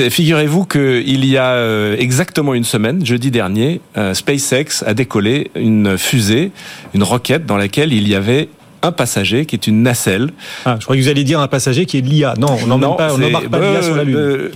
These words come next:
Speaker 1: la, la, la nacelle est
Speaker 2: Ouais.
Speaker 1: entièrement préprogrammée, euh,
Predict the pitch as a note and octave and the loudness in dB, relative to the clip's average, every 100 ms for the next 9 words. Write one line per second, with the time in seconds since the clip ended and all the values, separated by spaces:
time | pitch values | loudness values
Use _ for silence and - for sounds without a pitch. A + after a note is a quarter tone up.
0 | - - D3 - D#3+ D#3 D3+ D#3+ E3+ A3 | -6 -2 0 0 -2 0 0 0 0 0
1 | G#3 E3 D3 C#3 A2 F#3 - D3 D#3 D3+ | 0 0 0 -2 -4 -2 -2 0 0 0
2 | F#3+ E3 D3 A2+ A2 B2 G#3 - D#3 F3+ | -2 -2 -2 0 0 0 -2 -4 -6 -6
3 | - - A#2 A2+ A2 G#2 G2+ A2 G#2+ - | -10 -6 -2 0 0 0 -2 -2 -2 -4